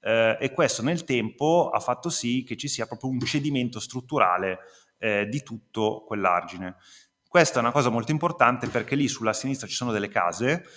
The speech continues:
e il geologo ha detto che, eh, avrebbero, s-, bisognava già intervenire diversi anni fa, perché se si lascia la cosa così c'è il rischio che addirittura que-, le persone che abitano lì abbiano una parte, lì ci sono, per fortuna c'è il giardino, ma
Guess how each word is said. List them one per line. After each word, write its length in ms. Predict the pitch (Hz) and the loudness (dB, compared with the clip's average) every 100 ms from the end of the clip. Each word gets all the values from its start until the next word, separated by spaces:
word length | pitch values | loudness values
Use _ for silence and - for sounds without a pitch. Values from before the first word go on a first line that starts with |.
| - _ - | -20 _ -2
e 140 | 147 | 0
il 100 | 110 | 0
geologo 420 | 107 151 120 127 | 2 4 4 2
ha 40 | 123 | 0
detto 260 | 113 110 | 0 -4
che, 280 | 101 117 110 - | -6 -4 -4 -2
eh, 20 | |
avrebbero, 1200 | 95 92 90 87 101 104 98 101 95 92 90 90 | -2 0 0 -2 -2 -4 -4 -4 -2 -2 -4 -8
s-, 140 | - - | -14 -14
bisognava 340 | 98 110 110 | -6 0 0
già 100 | 104 | 0
intervenire 460 | 107 107 98 131 113 | -2 -4 -2 -2 0
diversi 340 | 104 101 - | -2 -2 -2
anni 200 | 107 170 | -2 -2
fa, 540 | 175 90 120 - - _ | 0 0 0 -4 -14 _
perché 220 | 117 120 | -8 -6
se 120 | 113 | -6
si 140 | 123 127 | -6 -2
lascia 280 | 131 117 101 | 0 0 2
la 100 | 104 | 2
cosa 240 | 117 139 | 2 0
così 260 | 160 101 104 | -2 -2 -4
c'è 140 | 139 | -2
il 60 | 131 | -2
rischio 260 | 104 - | -4 -4
che 80 | 104 | -6
addirittura 400 | 110 120 123 110 | -4 -6 -2 -2
que-, 200 | 98 - _ 107 | -2 -10 _ -10
le 80 | 107 | -10
persone 320 | - 104 127 | -8 -8 -6
che 100 | 104 | -2
abitano 340 | 110 110 151 123 | -2 0 0 0
lì 140 | 101 | 2
abbiano 340 | 98 98 101 | 2 2 -2
una 160 | 104 113 | 0 2
parte, 380 | - 101 - - | 6 6 6 -2
lì 80 | 101 | -10
ci 100 | - | -8
sono, 240 | 95 95 _ | -8 -10 _
per 100 | - | -18
fortuna 200 | - 107 | -10 -8
c'è 120 | 98 | -8
il 60 | |
giardino, 480 | 95 110 110 104 98 | -4 -4 -2 -4 -4
ma 160 | 90 | -4